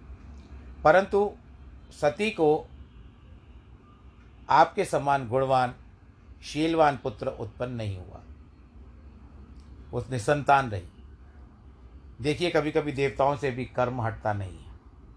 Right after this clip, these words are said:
दक्ष प्रजापति ने शिव जी को सती ब्याह कर दी, परंतु अपने समान नहीं समझा। कहते, "ये क्या धू-, मैं ब्रह्मा जी, मेरे पिता ब्रह्मा जी के कहने पर ब्याह तो रहा हूँ, पर मेरी पुत्री सुखी नहीं रहेगी।"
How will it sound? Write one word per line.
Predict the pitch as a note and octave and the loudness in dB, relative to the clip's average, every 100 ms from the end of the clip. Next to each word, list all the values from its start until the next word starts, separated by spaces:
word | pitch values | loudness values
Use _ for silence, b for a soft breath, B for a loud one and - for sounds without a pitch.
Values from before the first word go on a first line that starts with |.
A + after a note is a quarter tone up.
| - - - - B B B B | -20 -20 -20 -20 B B B B
दक्ष | - D3 - | -2 0 0
प्रजापति | C#3 C3 C3+ C3 B2+ B2+ | -2 4 4 4 0 -2
ने | B2 A#2+ A#2 - - - | -4 -4 -6 -14 -16 -12
शिव | - C#3 | -8 -6
जी | B2 B2 | -6 -4
को | A#2+ | -2
सती | B2 A2+ B2 | -4 -4 -4
ब्याह | A2 A#2+ | 2 2
कर | B2 B2+ | 2 -6
दी, | A2+ A#2+ - - - - - - - - - - - - - | -8 -14 -14 -20 -20 -20 -20 -20 -20 -20 -20 -20 -20 -20 -2
परंतु | C#3+ E3 E3 F3+ | 4 4 4 -2
अपने | - C3+ - E3+ | -2 -4 -2 -6
समान | E3 C#3 D3 C#3 | -2 -2 0 -2
नहीं | C#3 C3+ | -4 -6
समझा। | B2 A2+ G#2+ | -6 -4 -4
कहते, | G#2 C#3 D#3+ | -6 -8 -6
"ये | D#3 | -6
क्या | C#3 C#3+ | -2 -2
धू-, | A#2 G#2+ A2+ A2+ | 0 -4 -4 -6
मैं | A2+ A#2+ A2+ | -4 -2 -4
ब्रह्मा | G#2 G#2+ B2 | -4 0 2
जी, | B2 B2 | 2 -2
मेरे | A#2+ A#2 | -2 -4
पिता | A2+ A2 B2 | -4 0 2
ब्रह्मा | A#2 A#2 A#2 | 2 0 0
जी | A2+ A#2 | -2 -4
के | A#2 | -6
कहने | A2 A2+ A#2 | -4 -4 -4
पर | A2 A2 | -4 -4
ब्याह | G2+ A2 | 0 0
तो | A#2 A#2+ | 2 2
रहा | A#2 | 2
हूँ, | A#2+ A2 | 0 -2
पर | G#2+ | -4
मेरी | G#2 A2 A2 | -4 -6 -6
पुत्री | A#2 A2 B2+ | -10 -8 -10
सुखी | A2+ A2+ B2+ | -8 -8 -8
नहीं | A#2+ A#2+ | -8 -8
रहेगी।" | G#2+ G2+ | -10 -12